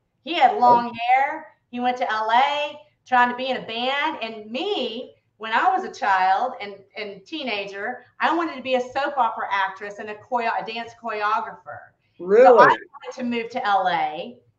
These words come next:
Speaker 1: and do that. And so I, um, remember thinking, "Gosh, you went to L A to be a musician. I wanted to go to L A to try to be an <laughs> actress."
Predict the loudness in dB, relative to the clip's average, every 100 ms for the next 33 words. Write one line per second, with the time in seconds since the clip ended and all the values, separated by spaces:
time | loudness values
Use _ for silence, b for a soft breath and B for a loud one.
0 | _ -2 0 -2 -6 -8 -4 0 0 0
1 | -10 -20 _ -6 -6 -4 6 8 8 6
2 | -6 -12 B _ -2 2 2 4 4 4
3 | 2 -2 -8 -18 _ _ _ _ _ _
4 | _ -6 -4 2 0 0 -4 -6 -8 -8
5 | -4 2 4 4 4 0 -6 -16 -10 -4
6 | -2 -2 4 4 4 0 0 -2 -6 -10
7 | -10 -8 -8 -8 -8 -10 -10 -10 -8 -4
8 | -2 0 0 0 -2 -8 -6 -4 -2 -2
9 | 4 4 4 2 -8 -4 2 2 0 -4
10 | -4 0 2 2 0 -8 -8 -6 -6